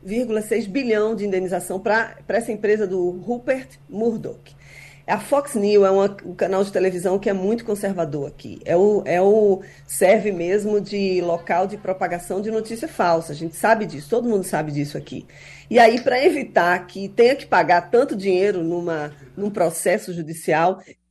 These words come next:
<clears throat> eles resolveram fechar esse acordo, né, de setecentos e oitenta e sete milhões de dólares, cerca de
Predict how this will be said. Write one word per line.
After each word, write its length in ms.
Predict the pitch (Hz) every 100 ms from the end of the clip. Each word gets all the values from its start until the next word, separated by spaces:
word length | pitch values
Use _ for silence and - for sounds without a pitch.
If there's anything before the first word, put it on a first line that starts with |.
| -
<clears throat> 260 | - 220 -
eles 240 | 202 240
resolveram 540 | 254 240 240 202 220
fechar 360 | 247 247 240 214
esse 160 | 247 -
acordo, 520 | - 196 208 269 - _ _ _ _
né, 220 | 160 160
de 160 | 170 175
setecentos 580 | 170 165 165 - 208 226
e 40 |
oitenta 320 | 214 208 196
e 60 | 175
sete 380 | 170 180 185 190
milhões 640 | 185 240 226 190 208 226
de 100 | -
dólares, 540 | 160 165 160 160 185 -
cerca 300 | 214 226 220
de 240 | 226 226